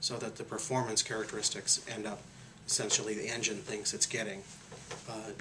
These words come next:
Jet A, today's petroleum-based jet fuel. Uh, that means different feedstocks in different parts of the country, indeed different parts of the globe, are going to, to work, uh, better than others. Uh,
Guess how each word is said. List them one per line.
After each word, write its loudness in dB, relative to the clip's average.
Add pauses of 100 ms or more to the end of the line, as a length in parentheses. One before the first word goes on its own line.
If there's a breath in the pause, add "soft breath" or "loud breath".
(140)
Jet 2
A, 0
today's 2
petroleum-based -2
jet -2
fuel. -8 (800 loud breath)
Uh, 2 (100)
that 12
means 6 (380)
different 6
feedstocks 6
in -4
different 0
parts 2
of -2
the -4
country, 0
indeed -2
different -4
parts -2
of -8
the -2
globe, -2 (580 loud breath)
are -2
going 2
to, 0
to -4
work, -2 (220)
uh, -4 (280)
better 4
than 0
others. 2 (680 loud breath)
Uh, -2